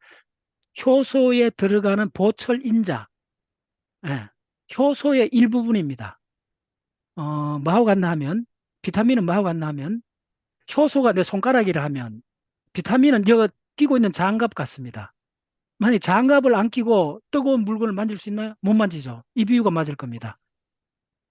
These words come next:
비타민이 뭐냐 물으면 효소는 내 자신, 음? 효소는 구십 프로 단백질로 되어 있습니다. 그렇게 간단하면 효소 이꼴 단백질 해도 크게 틀리지 않습니다. 효소 중에 단백질이 아닌 경우가 간혹 있는데 그건 잊어버리면 돼요. 그럼 비타민은 뭐냐?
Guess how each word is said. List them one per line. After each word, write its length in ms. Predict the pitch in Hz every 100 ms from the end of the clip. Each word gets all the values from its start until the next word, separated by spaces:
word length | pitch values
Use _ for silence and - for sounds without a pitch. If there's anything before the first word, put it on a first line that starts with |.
| _ -
비타민이 400 | 190 240 294 269
뭐냐 260 | 220 202
물으면 560 | 190 190 175 165 131 120 - - _ -
효소는 460 | 269 294 269 220 165
내 100 | 185
자신, 480 | 180 185 202 127 - _ _ _ _ 165
음? 180 | 196 - _ _ -
효소는 320 | 262 262 254 -
구십 260 | 247 247
프로 140 | - 208
단백질로 380 | 170 220 226
되어 100 | 190
있습니다. 340 | 151 156 156 165
그렇게 160 | 220
간단하면 340 | - 233 247 190 - -
효소 280 | 254 269 277
이꼴 240 | 226 240 208
단백질 440 | 151 165 - 196
해도 120 | 180
크게 220 | - -
틀리지 260 | - 233 180
않습니다. 600 | 139 165 143 123 143 208 _ _ _ _ _ -
효소 240 | 240 269
중에 200 | 247 262
단백질이 420 | 247 160 220 226
아닌 180 | 165 180
경우가 300 | 190 226 208
간혹 280 | - 196 220
있는데 280 | 185 202 185
그건 160 | 196
잊어버리면 420 | 202 226 185 143 135
돼요. 320 | 127 127 208 _ _ _ _ _ _
그럼 220 | - 359
비타민은 440 | 180 151 208 294 190
뭐냐? 400 | 220 208 104